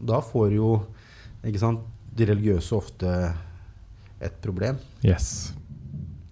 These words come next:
Speaker 1: Eh, så der ser man, det er jo to ulike måter å forholde seg t-, til spørsmål om meningen
Speaker 2: Mhm.
Speaker 1: med livet. Eh, for hvis man tror at meningen, altså livet har en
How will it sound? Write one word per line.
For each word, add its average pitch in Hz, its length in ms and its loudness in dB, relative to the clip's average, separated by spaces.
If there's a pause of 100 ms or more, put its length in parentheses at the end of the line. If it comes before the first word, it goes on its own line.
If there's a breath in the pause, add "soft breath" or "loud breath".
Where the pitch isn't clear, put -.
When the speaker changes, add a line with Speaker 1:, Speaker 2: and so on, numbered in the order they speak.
(440 soft breath)
Speaker 1:
Eh, 113 420 4 (1160)
så - 160 -6
der 175 100 -2
ser 175 160 0
man, 156 160 0
det 170 80 0
er 175 100 0
jo 180 120 -6
to 156 180 2
ulike 120 440 6
måter 104 280 4
å 98 40 -2
forholde 98 340 4
seg 101 180 4
t-, - 80 -12 (240)
til 104 180 2
spørsmål 98 500 0
om 107 100 4
meningen 95 520 4 (360 loud breath)
Speaker 2:
Mhm. 98 180 12
Speaker 1:
med 98 400 8
livet. 120 420 2 (880 soft breath)
Eh, 120 160 4
for 110 80 4
hvis 120 140 2
man 135 120 4 (200)
tror 120 500 2
at 139 140 0
meningen, 120 560 2 (220)
altså 110 220 2
livet 107 320 4
har 101 520 2 (180)
en 117 320 2